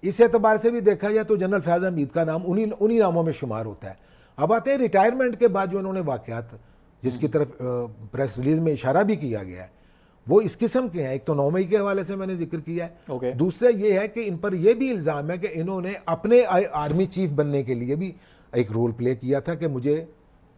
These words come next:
Speaker 1: अब जनरल फयाज, अब हमीद पाकिस्तान के आर्मी चीफ बनना चाहते थे।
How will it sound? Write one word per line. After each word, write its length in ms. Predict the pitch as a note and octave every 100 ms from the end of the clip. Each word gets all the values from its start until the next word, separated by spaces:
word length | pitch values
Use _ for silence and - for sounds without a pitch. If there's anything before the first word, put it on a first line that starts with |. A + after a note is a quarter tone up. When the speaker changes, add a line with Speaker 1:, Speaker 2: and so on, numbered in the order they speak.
| _ _ _ -
Speaker 1:
अब 240 | A2 -
जनरल 280 | B2+ D#3+ G#3+
फयाज, 320 | E3 F#3+ E3+
अब 320 | E3+ C#3 - B2+
हमीद 340 | C3 D3+ F#3+ - - -
पाकिस्तान 420 | D3 D3+ F#3 F3
के 100 | E3+
आर्मी 360 | G3 D3 C#3+ D3+
चीफ 200 | - D3+
बनना 300 | C3+ C#3 D3+
चाहते 360 | C#3 A2 C3+
थे। 220 | B2 G2